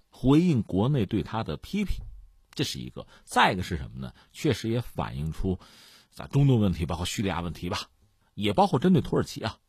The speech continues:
就你看到美国国内的这个不同的利益群体啊、政治势力啊，有一个老毛病，就是他很难统一，很难达成共识，他没有一个一以贯之啊、持续的啊中东政策，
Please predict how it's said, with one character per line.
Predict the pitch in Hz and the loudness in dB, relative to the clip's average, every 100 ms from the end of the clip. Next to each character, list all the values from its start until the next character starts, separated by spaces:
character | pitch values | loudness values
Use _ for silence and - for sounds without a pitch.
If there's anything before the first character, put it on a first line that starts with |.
| _ _ - | _ _ -6
就 | 185 | -4
你 | |
看 | 107 170 | -2 0
到 | 139 | 2
美 | 95 67 | 2 0
国 | - 160 | 0 -2
国 | - 80 | 0 -2
内 | 135 175 | 0 -2
的 | 90 69 | -4 -10
这 | - | -14
个 | - | -18
不 | - - | -16 -14
同 | - 80 | -6 -2
的 | 135 | -2
利 | 175 131 | 0 -2
益 | 76 | -4
群 | - 151 | -2 -4
体 | - - | -4 -10
啊、 | - | -4
政 | 180 151 | -2 0
治 | 143 | 0
势 | - 247 | 2 6
力 | 139 87 62 | 6 4 -2
啊， | - _ _ | -8 _ _
有 | 101 101 | -4 2
一 | |
个 | 156 | 4
老 | 147 82 53 | 6 6 2
毛 | 120 58 123 | -6 -2 -2
病， | 175 - | -2 -4
就 | 160 | -6
是 | 160 | -4
他 | 185 - - | -6 -6 -16
很 | - 135 101 76 | 0 4 6 4
难 | 135 | 0
统 | - - 120 | -2 -6 -10
一， | 147 - | -12 -14
很 | - 123 123 | -4 -2 0
难 | 175 | 0
达 | 156 156 | 2 4
成 | 170 | 4
共 | 147 | 4
识， | 113 | 2
他 | 120 | 0
没 | 120 101 127 226 | 4 6 6 6
有 | 127 | 6
一 | 95 | 4
个 | 120 | 0
一 | 151 160 | -2 -2
以 | 80 | -4
贯 | - 220 123 65 | 2 2 2 0
之 | 80 76 | -8 -8
啊、 | - - - | -10 -18 -18
持 | - - - 165 247 | -4 0 4 4 4
续 | 247 175 | 4 4
的 | - | 2
啊 | - - - | -4 -14 4
中 | 208 | 6
东 | 240 285 | 6 4
政 | 339 | 0
策， | - | -4